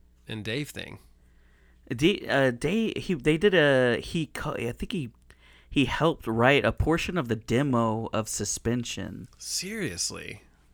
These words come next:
Speaker 1: I
Speaker 2: Yeah,
Speaker 1: didn't
Speaker 2: it
Speaker 1: know
Speaker 2: was just,
Speaker 1: that.
Speaker 2: like, some random happenstance thing
Speaker 1: Starting
Speaker 2: that he
Speaker 1: Line is
Speaker 2: happened
Speaker 1: one
Speaker 2: to
Speaker 1: of my favorites, too.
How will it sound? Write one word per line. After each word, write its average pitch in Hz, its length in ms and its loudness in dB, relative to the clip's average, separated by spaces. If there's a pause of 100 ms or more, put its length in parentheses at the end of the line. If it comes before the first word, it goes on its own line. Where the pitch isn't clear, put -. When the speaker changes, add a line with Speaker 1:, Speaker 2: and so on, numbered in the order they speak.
(140)
Speaker 1:
I 113 100 -4
Speaker 2:
Yeah, 147 160 6
Speaker 1:
didn't 120 40 4
Speaker 2:
it - 40 2
Speaker 1:
know 127 60 2
Speaker 2:
was 135 120 0
just, 104 180 -2
Speaker 1:
that. 143 60 4
Speaker 2:
like, - 280 -2 (120)
some 139 480 -2
random 131 300 0
happenstance 113 800 -6
thing 110 160 0
Speaker 1:
Starting 147 320 2
Speaker 2:
that 139 40 0
he 127 60 2
Speaker 1:
Line 120 120 0
is 110 80 0
Speaker 2:
happened 110 40 -2
Speaker 1:
one 107 80 -2
Speaker 2:
to 110 60 -4
Speaker 1:
of - 0 -
my 104 100 -2
favorites, 95 500 -6
too. 98 240 -10